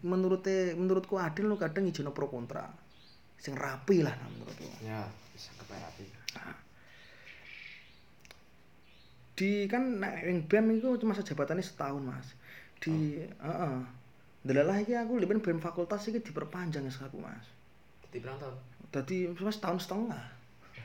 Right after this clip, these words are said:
Speaker 2: Sunyek.
Speaker 1: setahun setengah pada saat itu. Setahun setengah, bareng kaya ngono, aku wis bar, wah, jenengku kok. Aku pada dadi presiden bem fakultas iku ndelalah iku, Mas, karena aku menekuni.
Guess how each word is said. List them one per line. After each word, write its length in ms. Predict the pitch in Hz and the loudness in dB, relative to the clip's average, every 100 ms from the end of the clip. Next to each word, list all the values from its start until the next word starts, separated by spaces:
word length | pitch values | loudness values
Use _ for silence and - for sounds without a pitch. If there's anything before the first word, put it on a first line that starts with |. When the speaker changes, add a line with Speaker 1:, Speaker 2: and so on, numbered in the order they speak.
| - | -14
Speaker 2:
Sunyek. 420 | 110 107 104 104 - - - | -12 -10 -12 -14 -20 -20 -14
Speaker 1:
setahun 240 | - 165 160 | -6 -6 -6
setengah 380 | - 208 156 131 - - - | -6 -6 -6 -10 -16 -20 -18
pada 140 | - | -16
saat 240 | - - - | -12 -12 -12
itu. 300 | - - - - - - - - - - | -14 -14 -16 -16 -20 -20 -20 -20 -20 -20
Setahun 320 | - - - | -10 -8 -6
setengah, 480 | 139 - 151 190 226 - - - - - - | -6 -6 -2 0 0 -4 -14 -18 -18 -20 -6
bareng 240 | 127 139 | -2 0
kaya 240 | 143 143 147 | 2 2 2
ngono, 320 | 147 208 233 | 2 2 2
aku 240 | 165 156 180 | -2 -6 -4
wis 240 | 175 156 - | -2 -4 -2
bar, 240 | 170 202 233 | 0 2 2
wah, 240 | 208 156 - - - - - | 0 0 -8 -18 -20 -20 -8
jenengku 480 | 135 123 127 165 233 | -2 0 0 0 -2
kok. 160 | 160 139 - - - - - - - - | -2 -2 -6 -16 -20 -20 -20 -20 -18 -6
Aku 240 | 127 190 | -4 -4
pada 480 | 190 160 147 127 127 | -2 -2 2 2 0
dadi 320 | - 127 143 | -4 -6 -4
presiden 560 | 139 147 - 147 135 131 | -4 -6 -6 -4 -4 -2
bem 240 | 139 131 131 | -2 -2 -4
fakultas 640 | 139 151 151 131 135 156 - | -6 -8 -4 -4 -4 -6 -6
iku 320 | 160 214 233 - - - - 135 | -2 -4 -4 -12 -20 -20 -10 -4
ndelalah 560 | 113 110 107 113 170 | -2 -2 -2 -2 -2
iku, 240 | 175 170 127 | 0 -2 -4
Mas, 160 | 123 | -6
karena 320 | - 135 139 | -6 -4 -4
aku 160 | 135 151 | -4 -4
menekuni. 720 | 143 139 135 127 123 110 113 | -4 -6 -6 -4 -4 -4 -8